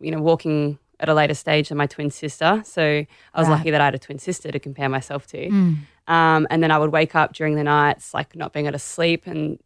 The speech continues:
Speaker 1: describing the symptoms of pins and needles. And then as I started to grow, um, my right leg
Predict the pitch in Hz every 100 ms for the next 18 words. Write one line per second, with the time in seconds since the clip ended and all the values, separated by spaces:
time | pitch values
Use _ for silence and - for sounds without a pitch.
0 | _ 165 - 170 165 170 170 175 - 185
1 | 185 185 180 - 190 185 185 185 185 202
2 | 208 - _ _ _ _ 170 170 165 160
3 | 165 151 156 151 147 147 160 160 151 147
4 | 160 _ _ 160 147 139 135 143 147 _
5 | - 151 151 170 - 147 143 143